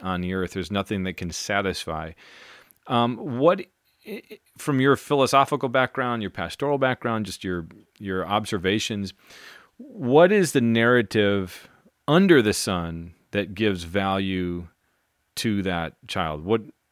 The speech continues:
what are the attempts and, and what do we see in our postmodern reality? Um,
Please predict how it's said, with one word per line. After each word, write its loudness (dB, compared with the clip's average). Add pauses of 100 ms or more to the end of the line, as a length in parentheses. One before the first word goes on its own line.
(120)
what -2
are 2
the 0
attempts -6
and, -6
and -6
what 2
do -2
we 0
see -4
in -2
our -4 (500)
postmodern -4
reality? -4 (520)
Um, -6